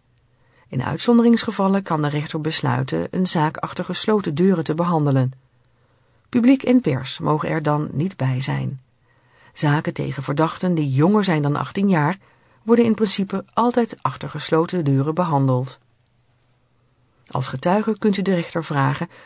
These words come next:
een zaak achter gesloten deuren te behandelen. Als u dat wilt, kunt u dat van tevoren aan de officier van justitie vertellen. De rechter bepaalt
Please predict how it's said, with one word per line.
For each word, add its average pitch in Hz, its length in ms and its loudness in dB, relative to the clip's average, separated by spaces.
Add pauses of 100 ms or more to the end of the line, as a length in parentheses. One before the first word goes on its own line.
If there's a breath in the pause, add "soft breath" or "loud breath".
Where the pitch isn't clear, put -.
(160 loud breath)
een 196 120 2
zaak 196 320 2
achter - 240 -8
gesloten 156 460 0
deuren 160 260 2
te 151 100 -2
behandelen. 131 580 -2 (580)
Als 127 200 -4
u 214 80 4
dat 196 160 2
wilt, 147 380 -2 (440 soft breath)
kunt 254 180 4
u 226 60 0
dat 208 180 -2
van 180 160 -2
tevoren 226 480 2
aan 175 100 -2
de 170 80 -2
officier 180 400 -2
van 151 120 -2
justitie 165 460 -4
vertellen. 151 500 -4 (600)
De - 120 -10
rechter 180 320 0
bepaalt 214 460 2